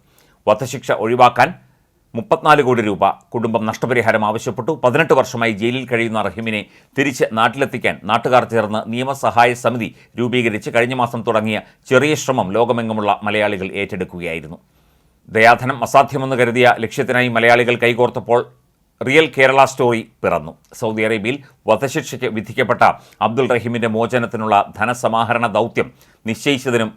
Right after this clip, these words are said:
രണ്ട് ദിവസം മുൻപേ ലക്ഷ്യത്തിലെത്തുകയായിരുന്നു. കഴിയുന്ന സംഭാവന നൽകിയ വ്യക്തികളും സന്നദ്ധ സംഘടനകളും, ബിരിയാണി ചലഞ്ച് നടത്തിയവർ, കാരുണ്യയാത്ര നടത്തി ചില്ലറ തുട്ടുകൾ സ്വരൂപിച്ച ബസ് സർവീസുകാർ, പെരുന്നാൾ വിഷു കച്ചവടത്തിന്റെ ലാഭവിഹിതം കൈമാറിയ വ്യാപാര സ്ഥാപനങ്ങൾ,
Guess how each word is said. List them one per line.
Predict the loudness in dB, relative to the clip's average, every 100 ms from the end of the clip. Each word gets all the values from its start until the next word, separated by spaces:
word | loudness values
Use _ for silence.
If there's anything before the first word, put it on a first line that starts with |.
| -4
രണ്ട് | 0 0
ദിവസം | -2 -4 -6
മുൻപേ | -6 -4 -4
ലക്ഷ്യത്തിലെത്തുകയായിരുന്നു. | -6 -8 -8 -8 -8 -6 -6 -6 -10 -18 _ _ _ _ _ _ 2
കഴിയുന്ന | 4 4 0
സംഭാവന | 0 2 4 4 4
നൽകിയ | 0 0 0
വ്യക്തികളും | 0 -2 -2 -2
സന്നദ്ധ | 0 0 0
സംഘടനകളും, | -2 -2 -4 -4 -4 -8 -8 _ _ -6
ബിരിയാണി | 0 2 0
ചലഞ്ച് | 0 2 2 0
നടത്തിയവർ, | -4 -2 0 0 0 -10 _ 6
കാരുണ്യയാത്ര | 6 6 2 2 2 0
നടത്തി | 0 -2 -4
ചില്ലറ | -6 -2 2 2
തുട്ടുകൾ | 0 -6 -6
സ്വരൂപിച്ച | -4 -2 -2 -2 2 2 2 -10 -4
ബസ് | -2 2
സർവീസുകാർ, | 0 0 -6 -8 -8 -10 _ _ -4
പെരുന്നാൾ | -2 0 0
വിഷു | -2 -6
കച്ചവടത്തിന്റെ | -4 0 2 2 0 0 2
ലാഭവിഹിതം | 6 4 4 -4 -4 -6 -2
കൈമാറിയ | -2 0 -2 0 -4 -6 -20 _ 0
വ്യാപാര | 6 8 8 6
സ്ഥാപനങ്ങൾ, | 4 0 0 -4 -12